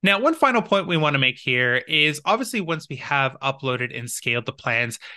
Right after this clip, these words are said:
it's always really handy just to do a quick little double check. And so I'm gonna do that by just zooming in on one of my lines here. And then essentially I can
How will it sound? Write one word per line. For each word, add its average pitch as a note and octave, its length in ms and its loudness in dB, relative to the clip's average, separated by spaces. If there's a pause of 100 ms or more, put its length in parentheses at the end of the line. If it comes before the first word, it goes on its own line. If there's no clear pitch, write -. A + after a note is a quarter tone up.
it's G3 140 0
always C4+ 340 4
really F3 220 4
handy C#3 340 0
just C3+ 220 -8
to C3+ 80 -6
do B2 200 -4
a B2+ 140 0
quick - 320 -8
little C3 160 -6
double A2+ 260 -2
check. - 440 -4 (360)
And D3 160 0
so F#3 160 6
I'm A3+ 120 4
gonna C4+ 160 4
do E3+ 180 4
that C#3+ 220 2
by C#3 100 2
just C#3 320 -4 (420)
zooming C#3+ 580 -2
in C#3 300 -2
on B2+ 260 -4
one B2 100 -2
of B2 60 -4
my A#2 100 0
lines D3+ 480 0
here. G3+ 420 2
And C3 260 0
then C3 140 0
essentially A#3 560 -2
I C#3 140 0
can C3 300 -6